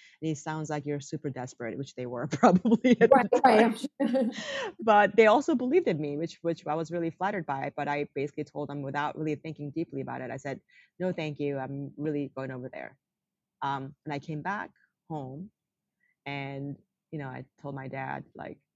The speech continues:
Speaker 1: "You wouldn't believe what happened." And I told him about it. And he's like, "Why did you say no? Why did you say no to the opportunity?" And I said, "Well, because that would be a betrayal to,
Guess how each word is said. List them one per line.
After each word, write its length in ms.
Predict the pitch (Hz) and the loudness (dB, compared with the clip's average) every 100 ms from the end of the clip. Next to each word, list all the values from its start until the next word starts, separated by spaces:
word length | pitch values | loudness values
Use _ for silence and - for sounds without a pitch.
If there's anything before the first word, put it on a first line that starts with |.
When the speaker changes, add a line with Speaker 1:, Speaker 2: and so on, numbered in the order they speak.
| _ | _
Speaker 1:
"You 100 | 147 | -8
wouldn't 200 | 139 139 | -8 -8
believe 200 | 143 170 | -4 -4
what 120 | - | -4
happened." 440 | 135 - - - - _ _ _ - | -10 -12 -14 -18 -20 _ _ _ -4
And 100 | 165 | -4
I 80 | |
told 220 | 151 170 170 | -2 -4 -4
him 80 | |
about 220 | 147 127 127 | -6 -8 -8
it. 20 | |
And 100 | 131 | -8
he's 180 | 143 139 | -10 -10
like, 120 | 139 | -12
"Why 160 | 156 175 | -10 -8
did 140 | 202 | -8
you 60 | 202 | -8
say 240 | - 190 | -8 -8
no? 360 | 190 302 - - _ | -8 -12 -16 -20 _
Why 120 | 151 | -8
did 120 | 180 | -6
you 80 | 185 | -8
say 200 | - 180 | -8 -8
no 120 | 170 | -6
to 100 | 170 | -8
the 120 | 160 | -6
opportunity?" 680 | 143 - - 214 247 147 - _ _ _ | -8 -12 -16 -14 -10 -12 -14 _ _ _
And 80 | 156 | -10
I 40 | 156 | -8
said, 200 | 151 156 | -6 -8
"Well, 400 | 185 190 190 - _ _ _ - | -6 -6 -6 -12 _ _ _ -12
because 600 | 196 240 294 165 147 - 160 | -12 -10 -6 -6 -8 -16 -10
that 140 | 170 | -8
would 100 | 196 | -6
be 100 | 190 | -6
a 40 | 190 | -6
betrayal 600 | 185 - 170 170 - - _ _ _ | -6 -10 -12 -12 -12 -18 _ _ _
to, 440 | 165 156 151 - | -8 -6 -6 -8